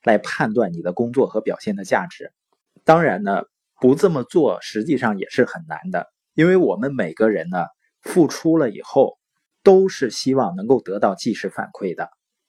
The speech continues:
但是我们做一件事情，如果没有立刻的积极的反馈，我们就泄气了，我们就把自己的价值和别人的反馈联系在一起了。当然呢，完全避免这种情况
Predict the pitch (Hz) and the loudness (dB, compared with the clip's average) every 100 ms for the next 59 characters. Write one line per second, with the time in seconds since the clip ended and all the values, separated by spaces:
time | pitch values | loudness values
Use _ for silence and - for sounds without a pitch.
0 | _ _ _ - 202 170 190 123 113 147 | _ _ _ 6 6 6 4 4 2 2
1 | 214 156 165 160 - 175 - 117 113 160 | 6 6 4 -4 -2 -4 -2 -4 -4 0
2 | 135 196 147 113 156 139 110 - 156 - | 2 4 4 4 4 4 2 -2 -4 0
3 | 175 127 110 - 160 139 147 - - - | 2 2 0 -2 -2 0 2 0 -4 -2
4 | 143 110 - _ _ - 107 123 156 139 | 0 0 -2 _ _ 2 2 4 2 2
5 | - 147 - 170 92 87 _ _ _ 131 | 0 -2 -2 -2 -2 -6 _ _ _ 6
6 | 135 165 196 170 110 - 185 110 110 135 | 6 6 2 4 2 2 -2 2 0 2
7 | 185 117 107 117 - 143 131 147 170 165 | 0 -2 0 -2 0 0 2 2 0 -4
8 | - 170 - 202 147 - - - 95 95 | -4 -4 0 2 2 0 -10 -8 -4 -2
9 | 87 - - - - _ _ _ _ _ | -4 -8 -8 -8 -8 _ _ _ _ _
10 | _ - 208 160 131 147 120 113 165 190 | _ 4 6 6 4 0 0 0 0 -2
11 | 127 135 165 127 101 82 110 101 87 - | -2 0 0 0 -2 0 0 -2 -8 -12
12 | 92 98 - 98 | -10 -6 -2 -2